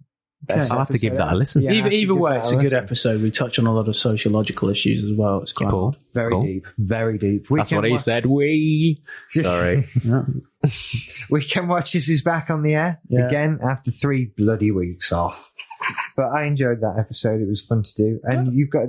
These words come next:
Speaker 1: there's a definitive word coming
Speaker 3: Yes,
Speaker 1: out.
Speaker 3: there is.
Speaker 2: On
Speaker 1: Oh,
Speaker 2: Friday.
Speaker 1: the, well, what's the one that's out? Drinking.
Speaker 2: Drinking.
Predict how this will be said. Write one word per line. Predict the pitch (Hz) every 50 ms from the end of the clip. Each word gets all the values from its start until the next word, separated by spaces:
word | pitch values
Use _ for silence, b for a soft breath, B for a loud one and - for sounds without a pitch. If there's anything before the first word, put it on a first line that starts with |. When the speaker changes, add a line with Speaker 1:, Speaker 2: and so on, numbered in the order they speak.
| 135
Speaker 1:
there's | 143 143 143 143 135 131
a | 123
definitive | - - - 143 143 135 131 - 123 131
word | 135 135 131 127 -
coming | - - 131 127 131 131 127
Speaker 3:
Yes, | 104 98 117 131
Speaker 1:
out. | 143 -
Speaker 3:
there | - 98 95
is. | 104 123 - - - 180
Speaker 2:
On | 151 156 156
Speaker 1:
Oh, | -
Speaker 2:
Friday. | - - 156 147 147 147
Speaker 1:
the, | 143 147
well, | 170 165 165
what's | 160 175 165 151 -
the | - 175
one | 170 170 160
that's | 151 123 -
out? | 156 147 139 123 110
Drinking. | 120 156 160 151 - - 117 98 90 82
Speaker 2:
Drinking. | - 143 147 156 - 151 127 113 110 -